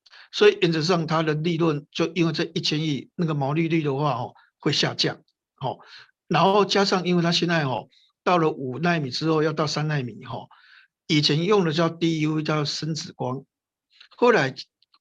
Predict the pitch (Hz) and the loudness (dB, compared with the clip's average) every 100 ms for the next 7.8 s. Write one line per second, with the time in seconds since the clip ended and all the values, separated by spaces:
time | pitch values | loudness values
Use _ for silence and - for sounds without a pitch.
0 | _ - 160 202 156 175 170 156 151 160 | _ -2 2 2 0 -2 -2 -2 -2 -4
1 | 160 160 156 147 147 147 135 117 107 104 | -4 -4 -2 -2 -2 -4 -6 -8 -10 -10
2 | 117 - - - 180 180 208 202 139 123 | -12 -12 -10 -2 -2 0 0 0 0 -2
3 | 165 147 127 - 143 113 - 135 - - | -2 -2 -6 -4 -6 -6 -12 -10 -6 -4
4 | 185 175 _ 180 175 170 170 170 143 160 | -4 -8 _ 0 0 2 2 2 0 0
5 | - 131 165 143 127 147 143 131 - 131 | -2 -4 -2 -2 -4 -6 -6 -6 -6 -6
6 | 127 147 123 - _ - - _ _ _ | -6 -6 -8 -10 _ -20 -20 _ _ _
7 | _ 254 254 247 240 190 - | _ 0 0 2 4 2 0